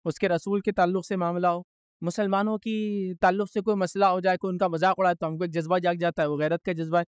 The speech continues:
तो ये सारी जो याद रखिए, ये गैरत महमूदा है, पसंदीदा गैरत याद रखिए, ठीक है। तो ये गैरत एक महमूदा, एक मिसाल मैंने आपको दी कि अल्लाह ताला से जो हमारी मोहब्बत, दीन इस्लाम, उसकी शार, उसकी अलामतें, उसकी पहचान, नबी सल्लल्लाहु अलैहि वसल्लम मोहब्बत, सहाबा से मोहब्बत, ये तमाम चीज़ें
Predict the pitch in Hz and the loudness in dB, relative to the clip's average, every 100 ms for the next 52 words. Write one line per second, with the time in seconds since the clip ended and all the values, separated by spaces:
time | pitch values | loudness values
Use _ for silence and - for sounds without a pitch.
0 | _ - 233 240 214 233 208 175 180 175 | _ -2 -2 2 0 0 -4 -8 -4 0
1 | 196 196 180 170 233 277 _ - 185 170 | 2 2 0 -4 -4 -4 _ -4 -2 0
2 | 170 175 202 160 151 156 160 139 151 156 | 0 0 -2 -2 -2 0 0 0 -2 -2
3 | 190 185 196 165 160 160 160 147 139 139 | -2 0 0 0 0 -2 -2 -2 -2 -6
4 | 143 127 185 233 - _ _ _ - 190 | -8 -4 -2 -2 -8 _ _ _ -2 2
5 | 254 202 214 - 214 - 190 175 190 208 | 4 2 0 -4 -8 -4 -4 -4 0 0
6 | 220 190 202 190 180 170 165 165 170 165 | 0 0 2 2 -2 -2 -4 -4 -4 -4
7 | 165 170 175 - 165 165 170 165 165 165 | 0 0 0 0 0 -2 -2 -2 -2 -2
8 | 156 160 160 185 185 170 - 160 160 165 | -2 -2 0 0 0 -2 -2 0 0 -4
9 | - 175 170 160 165 156 - 170 156 156 | -4 -4 0 0 0 -4 -2 0 0 0
10 | 160 175 165 - 160 160 143 131 170 165 | -2 -2 -2 -2 -2 0 0 2 0 0
11 | _ - 180 175 175 180 170 165 160 170 | _ -4 -2 0 -2 -2 0 0 0 -4
12 | 160 160 160 - 170 170 175 170 165 160 | -4 -2 -2 0 2 2 0 -2 -6 -2
13 | 165 165 160 156 156 156 151 | -2 0 0 -2 -4 -4 -2